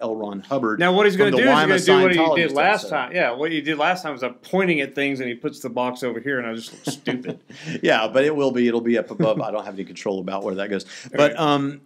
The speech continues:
Speaker 1: a-, also, uh,
Speaker 2: And shout out to our new patrons. We got some new patrons too. Um, I, I, I get excited every time he runs into my office and says, "Somebody else has given us five bucks." And I'm like,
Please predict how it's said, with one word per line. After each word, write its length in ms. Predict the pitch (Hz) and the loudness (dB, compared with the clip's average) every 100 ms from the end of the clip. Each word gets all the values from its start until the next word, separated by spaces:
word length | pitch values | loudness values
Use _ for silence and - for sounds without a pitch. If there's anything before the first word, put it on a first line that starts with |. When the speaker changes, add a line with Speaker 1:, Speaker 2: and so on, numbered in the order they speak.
| - | -8
Speaker 1:
a-, 60 | |
also, 800 | 147 - 185 180 175 151 147 143 | -6 0 0 2 2 4 2 0
uh, 480 | 147 135 127 123 123 | 0 2 4 4 4
Speaker 2:
And 100 | 120 | 2
shout 220 | 240 269 | 4 4
out 160 | 285 262 | 4 2
to 80 | 240 | 2
our 120 | 208 | 2
new 140 | 208 240 | 2 2
patrons. 440 | 185 131 139 131 | 0 0 -4 -4
We 60 | 147 | 0
got 280 | 160 160 147 | -2 -2 -8
some 140 | 160 | -2
new 160 | 165 175 | 0 2
patrons 560 | 170 160 165 160 - | 0 -2 -6 -8 -4
too. 420 | 160 170 196 180 | 0 2 2 0
Um, 680 | 143 139 135 123 117 110 110 _ _ _ _ _ | -2 2 2 2 0 -4 -8 _ _ _ _ _
I, 200 | 127 151 | 2 4
I, 340 | - 131 143 151 - _ _ 147 | 4 0 -2 -4 -12 _ _ 0
I 100 | 185 | 2
get 120 | 196 | 2
excited 600 | - - 165 165 165 160 | 0 -2 2 2 2 0
every 200 | 151 156 | 0 0
time 180 | 156 147 | -2 -2
he 80 | 143 | -2
runs 280 | 139 147 | -2 -2
into 120 | 139 139 | -2 -2
my 120 | 135 | 0
office 280 | 131 135 123 | 0 -2 -8
and 80 | 123 | -8
says, 200 | 143 - | -6 0
"Somebody 400 | 294 277 254 247 | 0 2 4 4
else 240 | 262 185 | 4 2
has 80 | 214 | -2
given 260 | 196 254 220 | 0 2 2
us 120 | 185 | 0
five 520 | - - 247 233 190 | -8 -6 -2 -2 2
bucks." 460 | 254 254 180 - - | 4 4 0 -4 -6
And 100 | 180 | -4
I'm 80 | 175 | 0
like, 320 | 160 143 | 0 -2